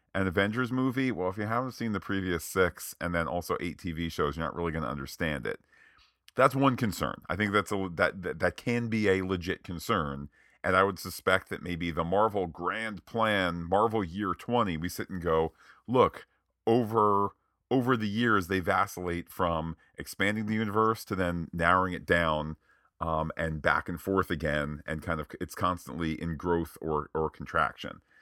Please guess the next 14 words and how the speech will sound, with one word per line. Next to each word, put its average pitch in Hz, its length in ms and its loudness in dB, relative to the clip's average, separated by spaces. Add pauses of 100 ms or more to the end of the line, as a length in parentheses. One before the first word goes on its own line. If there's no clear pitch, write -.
(260)
Um, 73 460 0 (640)
I 98 60 -8
think 104 120 -4
that's 87 220 2
just 92 220 -4
a 82 60 0
long-term 82 560 -2
plan 78 260 -4
for 65 160 -8
success. - 540 -4
But 90 120 -4
in 98 120 0
the 104 100 0
interim, 85 540 -4